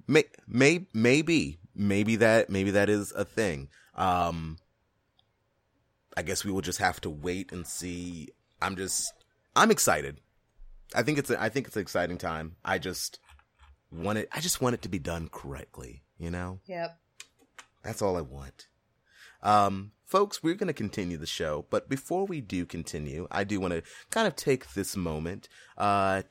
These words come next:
Speaker 1: to give a little bit of a shout out to a podcast because, uh, guys, I got, uh, featured on a podcast.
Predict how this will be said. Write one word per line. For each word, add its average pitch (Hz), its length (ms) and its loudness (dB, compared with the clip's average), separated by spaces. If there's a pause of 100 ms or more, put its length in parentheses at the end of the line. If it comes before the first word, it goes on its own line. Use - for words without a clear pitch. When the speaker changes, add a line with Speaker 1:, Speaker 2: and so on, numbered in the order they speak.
Speaker 1:
to 98 300 -6
give 101 520 0
a 92 300 -2
little 92 320 -4
bit 92 340 -4
of 101 140 -10
a - 20 -10
shout 78 440 -2
out 92 320 -4
to 87 240 -6
a 80 60 -4
podcast 76 720 -8
because, 78 500 -8 (340)
uh, 87 220 -2 (160)
guys, 120 460 0 (560)
I 131 120 4
got, 240 300 -8
uh, 127 80 -2
featured 147 320 0
on 135 80 4
a 127 60 2
podcast. 135 720 -4